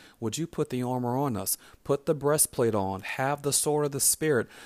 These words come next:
Put your helmet on. I feel like the helmet is one of the most important aspects of the armor of God. They're all important. We all need them. But it's something about the head that we need to understand.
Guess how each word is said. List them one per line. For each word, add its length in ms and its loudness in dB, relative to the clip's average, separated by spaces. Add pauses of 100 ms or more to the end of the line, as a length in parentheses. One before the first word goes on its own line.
(140)
Put 220 0
your 100 0
helmet 380 -2
on. 160 0
I 160 -2
feel 220 -2
like 220 -2
the 80 -6
helmet 340 -2
is 100 -6
one 100 -2
of 60 -2
the 80 -2
most 240 0
important 420 -2
aspects 520 -2 (100)
of 460 -2
the 180 -4
armor 320 -2
of 200 -8
God. 340 -2 (260)
They're 200 -2
all 360 2 (200)
important. 640 -4
We 160 0
all 220 2
need 280 0
them. 240 -4 (440)
But 260 -2
it's 180 2
something 580 2
about 520 -2
the 100 0
head 600 -2 (340)
that 180 -4
we 140 0
need 220 0
to 100 -4
understand. 720 -2